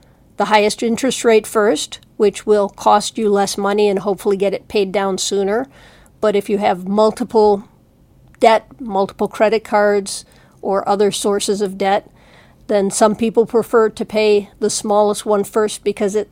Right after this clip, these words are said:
mentally and emotionally helps them feel they've gotten a victory by having one less debt. As long as you're making a plan and sticking to it, um, then you're making progress and you're getting where you want to go.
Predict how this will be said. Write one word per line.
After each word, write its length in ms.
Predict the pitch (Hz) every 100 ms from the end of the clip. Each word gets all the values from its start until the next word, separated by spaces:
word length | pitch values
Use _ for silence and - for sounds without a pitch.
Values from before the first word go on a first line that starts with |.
| _ -
mentally 560 | 220 220 220 233 220
and 100 | 214
emotionally 760 | 202 208 226 - 214 208 196 196 - -
helps 320 | - 208 -
them 160 | 220 220
feel 320 | - 233 214
they've 220 | 208 196
gotten 320 | 214 202 202
a 40 | 185
victory 580 | 196 196 240 233 254 - - - _ -
by 120 | 196
having 420 | 202 196 196 185
one 200 | 208 196
less 240 | 190 190 -
debt. 340 | 175 208 - - _ _ _ - - - - -
As 160 | 226 190
long 260 | 220 240 302
as 120 | -
you're 100 | 269
making 340 | 247 240 247
a 60 | 220
plan 640 | - 214 214 214 220 220 - _ _ _ _
and 440 | - 196 196 196 185 -
sticking 480 | - - 254 254 220
to 220 | - 190
it, 200 | 226 - _ _ _ _ - _ _ _ _
um, 640 | 214 196 190 190 190 190 _ _ _
then 240 | - 208
you're 140 | 220 226
making 340 | 240 233 247
progress 520 | - 254 262 233 202
and 100 | 214
you're 100 | 208
getting 280 | 196 214 214
where 140 | 214 214
you 120 | 214
want 220 | 214 220
to 40 |
go. 360 | 214 247 214 -